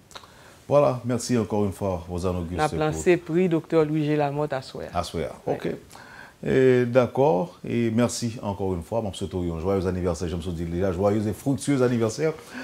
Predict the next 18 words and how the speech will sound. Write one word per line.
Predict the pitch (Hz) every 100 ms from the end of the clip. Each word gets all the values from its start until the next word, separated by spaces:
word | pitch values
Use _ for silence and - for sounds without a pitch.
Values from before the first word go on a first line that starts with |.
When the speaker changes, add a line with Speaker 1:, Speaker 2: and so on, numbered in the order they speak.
| - -
Speaker 1:
En | 143
parlant | 139
d'a-, | 135 135
en | 127
parlant, | 123 127 135
en | 120
parlant | 123 113 135
d'anniversaire, | 170 151 131 123 117 156 151
on |
a | 113 -
tout | 185
profité | 160 143 123 120
de | 92
dire | 101 -
collaborateur, | 104 87 90 85 78 87
non, | 82 82
Luc | 113 -
Nergao, | 90 82 76 73 90